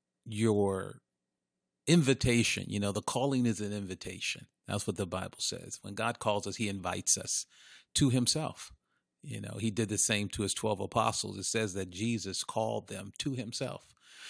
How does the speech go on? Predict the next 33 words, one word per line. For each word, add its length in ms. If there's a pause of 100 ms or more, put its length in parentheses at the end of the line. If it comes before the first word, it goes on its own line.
(160)
And 140
that's 220
where 140
our 80
calling 480
is 140
first 340
and 120
utmost, 720
uh, 240 (500)
supposed 520
to 60
be 220
to, 240
because 420
if 100
we're 220
not 220
called 280
to 80
him 420 (560)
and 140
we're 120
doing 340
something 520
outside 420
of 140
him, 300 (440)
then 340
it 160
will 140
not 180
prosper. 580